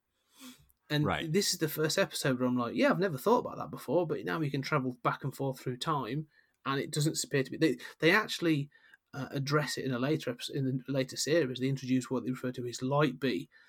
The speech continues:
Speaker 1: which zips
Speaker 2: Yeah.
Speaker 1: around inside him, projecting. Um, but, uh, yeah, it's the first time with them, like, they've gone, "Oh, yeah, we've sort of, these, the rules of this seem to have, sort of, sort of seem to corner us a bit." He shouldn't be able to travel through that stasis leak, but they do.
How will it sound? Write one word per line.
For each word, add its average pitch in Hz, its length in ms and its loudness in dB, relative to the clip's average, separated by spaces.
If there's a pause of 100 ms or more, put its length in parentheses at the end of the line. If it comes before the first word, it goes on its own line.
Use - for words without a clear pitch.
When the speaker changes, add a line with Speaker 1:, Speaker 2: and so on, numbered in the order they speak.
(400)
Speaker 1:
which 127 220 -4
zips 139 340 2
Speaker 2:
Yeah. 143 60 2
Speaker 1:
around 127 240 2
inside 151 400 2
him, 120 160 2
projecting. 127 580 -4 (180)
Um, 151 380 2 (840)
but, 156 260 0
uh, 147 280 4 (920)
yeah, 180 160 6
it's - 200 0
the 170 40 0
first 202 220 2
time 190 140 4
with 165 80 4
them, 139 120 4
like, 131 140 0
they've 123 100 -4
gone, 123 240 0
"Oh, 120 240 -4
yeah, 120 160 -4
we've 123 160 0
sort 131 220 0
of, - 80 -18 (280)
these, 139 240 -4
the 139 120 2
rules 156 380 10
of 127 100 0
this 123 160 2
seem 135 160 0
to 135 80 0
have, 135 180 -4
sort - 200 -8
of, 151 60 -10
sort 131 160 -2
of 127 80 -8
seem 135 140 -2
to 123 140 -8 (260)
corner 147 400 4
us - 120 -4
a 120 40 -6
bit." 113 140 -6
He 175 120 2
shouldn't 208 300 0
be 165 140 4
able 160 280 4
to 127 100 -4
travel 127 400 0 (260)
through 131 340 -2
that 123 200 -4 (300)
stasis 160 520 4
leak, 85 180 -12 (100)
but 190 100 0
they 202 100 6
do. 110 280 -2